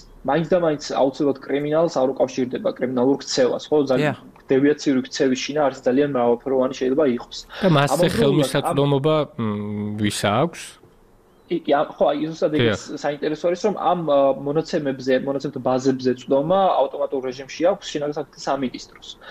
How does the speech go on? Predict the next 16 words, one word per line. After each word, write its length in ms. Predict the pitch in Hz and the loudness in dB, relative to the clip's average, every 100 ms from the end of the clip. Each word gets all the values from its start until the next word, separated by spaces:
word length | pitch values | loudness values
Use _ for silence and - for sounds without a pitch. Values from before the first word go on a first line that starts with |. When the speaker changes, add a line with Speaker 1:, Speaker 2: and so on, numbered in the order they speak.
| - - | -20 -6
Speaker 1:
ნუ, 140 | 165 | -2
შინაგან 300 | 175 196 190 | 0 2 2
საქმეთა 220 | 196 - | 0 -2
სამინისტროს 540 | 185 170 180 175 151 - | -4 0 0 0 -2 -2
თავის 280 | - 151 151 | 0 0 0
მხრივ 200 | - 139 | 2 4
აქვს 220 | 175 - | 4 0
რაღაც, 260 | 143 131 131 | -2 -2 -4
ა, 160 | - 135 131 | -4 0 0
კონტროლის 500 | 131 135 135 143 139 | 0 -2 -2 -2 -4
მექანიზმები, 560 | 135 131 127 131 131 127 | -6 -6 -4 -4 -2 0
რომ 120 | 123 | 0
ყველა 300 | 127 135 131 | 2 2 4
თანამშრომელს 760 | 131 131 127 120 - 127 127 123 | 2 0 -2 0 -2 -2 -2 -4
ნებისმიერ 500 | - 123 - 139 131 | -6 -8 -8 0 2
ინფორმაციაზე 800 | 123 - 131 120 - 127 120 123 | 2 0 0 0 0 2 2 2